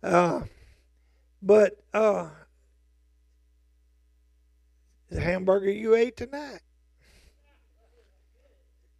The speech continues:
But God keeps providing and doing stuff. People bring okra, and we got some, we got a bunch of okra we gonna be eating on this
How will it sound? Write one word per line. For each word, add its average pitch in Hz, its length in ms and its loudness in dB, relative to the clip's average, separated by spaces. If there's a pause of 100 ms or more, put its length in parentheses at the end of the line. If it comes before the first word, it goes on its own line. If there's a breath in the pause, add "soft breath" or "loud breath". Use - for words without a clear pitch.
(260)
But 220 420 4 (1040)
God 233 380 2
keeps - 460 2
providing 208 880 -4 (600)
and 165 200 -10
doing 180 300 -6
stuff. - 340 -20 (1120)
People 165 320 -6
bring 180 440 0
okra, 180 640 0
and 151 280 -6
we 202 120 0
got 175 180 0
some, 151 220 -16 (140)
we 220 120 -10
got 165 140 -6
a 151 60 -14
bunch 151 300 -14
of 160 160 -12 (100)
okra 165 320 -6
we 151 160 -12
gonna 160 160 -14
be 156 140 -8 (120)
eating 160 180 -14
on 160 140 -14
this 156 180 -12